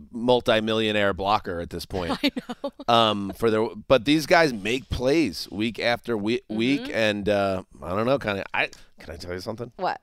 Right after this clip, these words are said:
Speaker 1: Little spoiler alert.
Speaker 2: What?
Speaker 1: I'm picking the Giants.
Speaker 2: You are?
Speaker 1: I am.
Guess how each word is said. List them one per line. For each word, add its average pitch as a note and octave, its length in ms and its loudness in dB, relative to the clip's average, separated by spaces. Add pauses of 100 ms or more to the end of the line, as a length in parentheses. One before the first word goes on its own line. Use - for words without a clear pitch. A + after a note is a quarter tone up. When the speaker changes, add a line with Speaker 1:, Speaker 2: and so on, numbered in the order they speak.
Speaker 1:
Little F2+ 140 -10
spoiler G2 460 -6
alert. B2+ 240 -8
Speaker 2:
What? E3+ 200 -8 (280)
Speaker 1:
I'm - 80 -20
picking - 320 -18
the - 200 -20
Giants. - 480 -20
Speaker 2:
You E4 200 4
are? B3 320 6 (280)
Speaker 1:
I E2 60 -16
am. F#2+ 220 -16